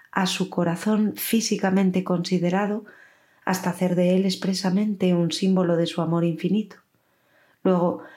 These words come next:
con toda razón, es considerado el corazón del Verbo encarnado como signo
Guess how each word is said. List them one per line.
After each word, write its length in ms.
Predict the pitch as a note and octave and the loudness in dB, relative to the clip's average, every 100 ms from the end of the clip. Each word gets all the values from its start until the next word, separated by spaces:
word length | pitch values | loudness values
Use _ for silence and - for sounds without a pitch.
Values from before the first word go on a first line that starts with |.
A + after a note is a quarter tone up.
| - _ - | -20 _ -4
con 240 | E3+ E3 | -2 0
toda 260 | E3+ E3+ F3 | 0 0 0
razón, 540 | F3+ F3+ F#3 F3+ F#3 - - - - | 0 -2 2 2 0 -4 -20 -18 -2
es 240 | A#3 A#3+ | -2 0
considerado 800 | - G#3+ F#3 F#3 E3+ F3+ F#3+ F#3+ | -2 -2 0 0 2 2 2 2
el 140 | E3 | 0
corazón 520 | - E3+ E3 G3 G#3 G#3 | 0 -2 0 -2 0 2
del 160 | F3 | 2
Verbo 280 | F#3+ G3+ G#3 | 2 2 2
encarnado 600 | F#3+ G3 F#3 G3 G3+ G#3 - - - _ _ | 2 0 0 0 0 -4 -8 -20 -20 _ _
como 260 | - F3+ E3+ | 0 2 2
signo 760 | - - A#3+ B3 A#3+ A#3+ - | -2 -2 0 2 2 0 -2